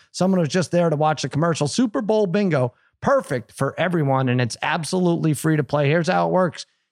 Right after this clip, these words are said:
Get your free card now at fanduel dot com or on the FanDuel app. Then on game day, as Super Bowl and pop culture moments on your card happen, your squares fill up automatically.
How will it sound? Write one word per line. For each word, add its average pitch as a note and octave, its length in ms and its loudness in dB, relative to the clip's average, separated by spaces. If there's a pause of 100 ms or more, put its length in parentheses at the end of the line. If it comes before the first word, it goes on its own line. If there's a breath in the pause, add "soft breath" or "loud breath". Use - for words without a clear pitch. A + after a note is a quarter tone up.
Get E3 200 2
your B2+ 80 -6
free G#3 200 0
card F3 360 0
now F3+ 320 0
at A#2+ 60 -4
fanduel E3+ 500 0
dot D#3+ 260 0
com E3 400 0 (380)
or A3+ 240 4
on G3+ 160 2
the F3 40 -2
FanDuel F#3+ 640 0
app. F#3 240 0
Then G3+ 340 0 (280)
on D3 160 0
game F#3+ 240 2
day, D#3+ 160 0
as D#3 100 0
Super F3 240 0
Bowl E3+ 220 2
and C#3+ 120 -2
pop E3 280 -2
culture E3+ 340 0
moments D3+ 400 0
on D#3 240 0
your F3 140 0
card E3+ 340 0
happen, D#3+ 480 -2 (300)
your D#3 100 2
squares A3+ 560 0
fill G3+ 260 0
up F#3 160 0
automatically. G3 760 0